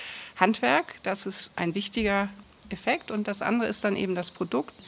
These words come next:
dass die Leserinnen und Leser eben etwas über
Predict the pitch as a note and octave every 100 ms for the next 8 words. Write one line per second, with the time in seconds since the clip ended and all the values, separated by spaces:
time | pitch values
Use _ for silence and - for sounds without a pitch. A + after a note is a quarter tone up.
0 | - - - - F3 E3+ F3+ D#3 E3+ E3+
1 | E3 E3 G#3+ D3+ G3+ G#3 F3+ - E3 E3+
2 | - - - - - - D3+ - - D#3+
3 | D#3+